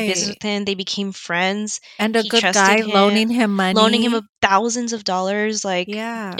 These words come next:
Speaker 1: personally and business-wise. Like, he was putting his own business at stake, like, and I don't know, it's just,
Speaker 2: And they were so
Speaker 1: it's insane.
Speaker 2: young. They were in their early
Speaker 1: Yeah.
Speaker 2: forties. Like,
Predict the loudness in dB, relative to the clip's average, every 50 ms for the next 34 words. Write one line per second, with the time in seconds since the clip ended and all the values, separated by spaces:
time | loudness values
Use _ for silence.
0 | -6 -2 0 2 2 2 0 0 -2 -2 -2 -2 -2 -2 -2 -2 -2 0 2 2
1 | 0 0 -2 -6 -10 -14 _ -6 -4 -4 -4 -4 -4 -4 -4 -4 -4 -2 -2 0
2 | 0 0 -2 -4 -4 -4 -4 -4 -4 -4 -6 -10 -8 -8 -8 -6 -8 -8 _ _
3 | _ _ _ _ _ _ _ -6 -4 -4 -2 -4 -4 -4 -6 -6 -4 -6 -6 -6
4 | -6 -6 -4 -2 -2 -2 -2 -4 -6 -6 -6 -6 -6 -6 -6 -6 -6 -6 -6 -8
5 | -8 -8 -8 -6 -6 -6 -6 -6 -8 -6 -6 -6 -6 -8 _ _ _ _ _ _
6 | _ _ _ -18 -16 -14 -14 -16 -18 -20 _ _ _ -18 -12 -8 -6 -4 -4 -4
7 | -4 -6 -6 -8 -8 -10 -10 _ _ _ _ _ _ _ _ _ _ _ _ _
8 | _ _ _ _ _ _ -10 -8 -6 -6 -4 -4 -4 -4 -4 -4 -4 -6 -6 -6
9 | -6 -4 -2 -2 0 2 2 2 2 2 0 0 0 0 0 0 0 0 0 0
10 | 0 0 2 0 0 -2 -4 -8 -8 -6 -4 -4 -2 -4 -4 -4 -6 -6 -4 -4
11 | -4 -4 -4 -4 -2 -2 -2 -2 -2 -2 -2 0 0 0 0 0 0 -2 -2 -2
12 | 0 -2 -2 -4 -6